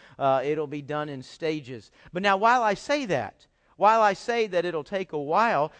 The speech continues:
uh, we are taking our first step toward the master plan this week. Construction is going to begin again,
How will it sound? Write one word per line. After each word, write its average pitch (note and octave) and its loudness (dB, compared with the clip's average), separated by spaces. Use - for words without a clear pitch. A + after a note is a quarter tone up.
uh, D3 2
we G3 -2
are G#3+ 2
taking A3 -4
our E3 0
first F#3 -10
step F#3+ -4
toward F3+ -8
the D#3+ -14
master E3+ -8
plan D3+ -6
this E3 -4
week. A3 -4
Construction G3+ -6
is E3 -10
going F#3 -8
to F3 -8
begin F3+ -4
again, E3+ -4